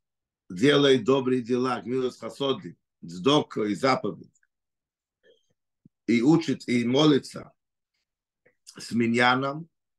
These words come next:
Всевышний говорит: «Я это считаю, как бы он мне и моих сыновья,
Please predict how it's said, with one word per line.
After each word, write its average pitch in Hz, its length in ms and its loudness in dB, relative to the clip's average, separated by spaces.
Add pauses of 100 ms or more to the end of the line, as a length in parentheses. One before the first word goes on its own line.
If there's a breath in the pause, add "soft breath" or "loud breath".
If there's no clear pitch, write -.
(1600)
Всевышний 139 560 0
говорит: 139 340 0
«Я 147 220 0
это 135 160 -8
считаю, 135 960 -4 (540)
как 117 280 -8
бы 131 120 0
он 151 380 -2
мне 151 680 -2 (840)
и 123 120 -4
моих 135 440 -2
сыновья, 135 920 -2